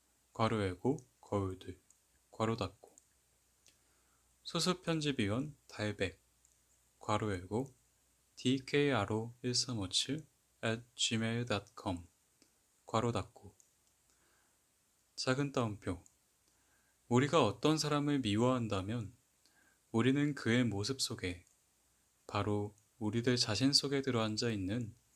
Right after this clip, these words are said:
그 무엇인가를 보고 미워하는 것이지. 우리들 자신 속에 있지 않은 것, 그건 우리를 자극하지 않아. 작은 따옴표. 괄호 열고,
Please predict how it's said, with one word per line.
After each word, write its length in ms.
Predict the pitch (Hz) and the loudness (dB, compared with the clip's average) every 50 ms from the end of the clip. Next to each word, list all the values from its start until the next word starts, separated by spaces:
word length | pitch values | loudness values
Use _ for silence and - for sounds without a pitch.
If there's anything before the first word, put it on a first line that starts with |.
| - - _ _ _ _ _ | -20 -20 _ _ _ _ _
그 240 | - - 113 110 107 | -2 2 4 4 4
무엇인가를 800 | 104 110 120 135 143 143 - 151 147 135 135 131 131 127 127 123 | 4 6 6 8 8 8 6 4 4 2 2 2 2 2 0 0
보고 380 | - 117 104 - 104 104 101 98 | -2 -4 -2 0 0 0 0 0
미워하는 540 | 95 98 95 101 107 107 107 107 107 110 | 0 0 2 2 2 2 0 -2 -2 -4
것이지. 560 | 110 - 101 95 - - - - - - 98 - - _ _ _ _ _ _ _ _ _ _ _ _ _ _ _ _ _ _ _ _ - - - - - _ _ _ _ _ | -4 -4 -2 -2 -2 -2 -2 -4 -6 -8 -12 -18 -20 _ _ _ _ _ _ _ _ _ _ _ _ _ _ _ _ _ _ _ _ -20 -20 -20 -20 -20 _ _ _ _ _
우리들 320 | 123 127 123 139 156 160 156 | 2 2 4 4 4 4 4
자신 300 | - 127 117 135 143 143 | 4 2 2 2 2 2
속에 260 | - - 143 151 143 | 0 -2 0 0 0
있지 240 | 120 - - - 123 | 0 2 2 0 2
않은 260 | 117 98 95 98 101 | 2 0 -2 -4 -6
것, 200 | 98 98 87 - - _ _ _ _ _ _ _ _ _ _ _ _ _ _ _ _ _ _ | -6 -8 -8 -10 -14 _ _ _ _ _ _ _ _ _ _ _ _ _ _ _ _ _ _
그건 600 | - 120 117 123 117 117 117 117 117 117 117 - _ _ _ _ _ _ - | -4 0 2 4 4 4 2 0 -4 -6 -10 -14 _ _ _ _ _ _ -2
우리를 340 | 107 110 110 123 123 123 120 | 0 0 2 4 4 4 2
자극하지 540 | 120 117 107 110 107 - - 104 - - | 0 -2 -4 -6 -6 -4 0 0 0 0
않아. 280 | 110 95 87 90 92 92 - _ _ _ _ _ _ _ _ _ _ _ _ _ _ _ _ _ _ | 0 -4 -6 -10 -12 -16 -16 _ _ _ _ _ _ _ _ _ _ _ _ _ _ _ _ _ _
작은 340 | - - 110 104 113 110 104 | -8 -6 -4 -2 -2 -4 -2
따옴표. 480 | - 104 98 92 90 - - - - _ _ _ _ _ _ _ _ _ _ _ _ _ _ _ _ _ _ _ _ _ _ _ _ _ | -4 -4 -4 -4 -6 -10 -18 -20 -20 _ _ _ _ _ _ _ _ _ _ _ _ _ _ _ _ _ _ _ _ _ _ _ _ _
괄호 260 | - - 107 104 107 | -4 -2 0 2 2
열고, 420 | 98 90 90 - - 135 160 160 | 0 0 -2 0 0 0 0 -2